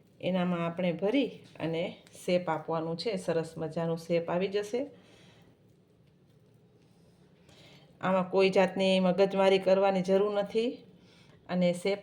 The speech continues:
પણ સરસ આવશે અને લુકવાઇઝ પણ સરસ જ લાગે છે. અને તમારી પાસે ન હોય તો તમે લાડુનો generally ગોલ શેપ આપી શકો છો.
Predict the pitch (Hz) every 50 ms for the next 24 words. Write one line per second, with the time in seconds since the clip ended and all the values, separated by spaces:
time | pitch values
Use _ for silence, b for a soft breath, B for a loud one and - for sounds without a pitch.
0 | - - - 208 202 190 - 202 202 202 202 - 208 208 208 208 - 254 226 208
1 | - - 175 180 180 180 190 196 190 - - 196 180 185 185 - - 202 208 247
2 | 285 285 - - - 202 180 180 - - 185 151 160 165 165 165 165 170 175 180
3 | - - 427 453 - - B B B B B B B B B B B B B _
4 | - - - - - 226 233 233 220 226 233 220 220 220 220 220 - 226 214 220
5 | 233 254 254 262 285 220 170 147 - 185 185 196 185 180 175 180 185 185 190 185
6 | 190 196 240 311 B B B B B B B B B B B _ _ _ _ b
7 | b b b b b b b _ _ 190 185 190 190 190 180 175 175 175 170 185
8 | 190 190 180 - 196 190 190 - - - 175 180 - 160 - - 170 165 - 190
9 | 214 - 320 427